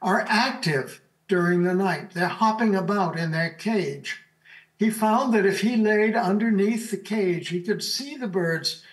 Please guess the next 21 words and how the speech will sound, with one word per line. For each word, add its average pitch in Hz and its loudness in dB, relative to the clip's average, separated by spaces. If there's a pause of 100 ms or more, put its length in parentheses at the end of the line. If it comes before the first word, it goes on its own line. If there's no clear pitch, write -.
silhouetted 202 2
against 170 -2
the 175 -8
sky. 151 -2 (480)
And 190 4
he 220 4
noticed 247 0
that 190 0
they 208 2
spent 220 0
most 226 0
of 208 -2
their 180 0
time 156 -2 (300)
in 196 2
the 185 4
appropriate 208 -2
migratory 165 -4
direction, 170 -4 (280)
that 170 0
is, 156 -4